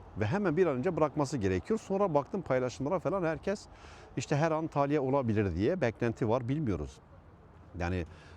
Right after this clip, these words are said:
ben o tahminde bulunamıyorum. Birkaç gün içinde olabilir, bir hafta içinde olabilir. Bu istinat mahkemesi beklenebilir. Bir hafta, on gün ya da iki hafta, bir ay sürebilir bu. Bu her an,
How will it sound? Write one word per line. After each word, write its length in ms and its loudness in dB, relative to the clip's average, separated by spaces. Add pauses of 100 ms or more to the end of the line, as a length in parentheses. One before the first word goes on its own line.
(140)
ben 300 2
o 200 2
tahminde 560 2
bulunamıyorum. 560 2
Birkaç 320 -2
gün 120 -4
içinde 280 -2
olabilir, 460 0
bir 60 2
hafta 240 0
içinde 260 -2
olabilir. 500 0
Bu 100 -2
istinat 340 -4
mahkemesi 600 -2 (380)
beklenebilir. 680 2
Bir 60 0
hafta, 380 2
on 460 0
gün 220 2
ya 160 4
da 80 2
iki 200 -2
hafta, 400 2 (200)
bir 180 2
ay 100 0
sürebilir 680 2
bu. 120 -2 (460)
Bu 360 2 (200)
her 220 2
an, 180 -2